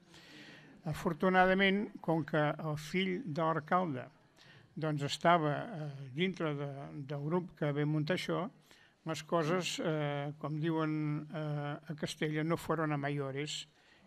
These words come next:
i, per tant, aquí es va oblidar tota la repressió que volia fer el règim en aquell moment. Us he explicat això com a anècdota senzilla de que, doncs, eh,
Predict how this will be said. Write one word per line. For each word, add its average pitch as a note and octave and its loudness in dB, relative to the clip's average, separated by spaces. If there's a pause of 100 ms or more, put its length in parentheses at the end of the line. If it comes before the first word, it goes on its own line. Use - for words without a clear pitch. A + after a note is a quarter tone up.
(180)
i, D3+ 0
per D3+ -4
tant, D#3 -4
aquí C#3+ -6
es C3+ -8
va C#3 -4 (260)
oblidar D3+ 0 (680)
tota D3+ 0
la D#3 2
repressió D3+ 2
que D3+ 0
volia D3+ 4
fer D3 0
el D#3 -6
règim C#3+ -2
en C3+ -8
aquell C3 -6
moment. C3 -10 (1800)
Us D3 -4
he D#3+ 0
explicat E3+ 0
això F3 0
com E3+ 2
a D3 2
anècdota D#3 2
senzilla D#3 4
de D3+ 2
que, D3 -2
doncs, C#3+ -4
eh, C#3+ -10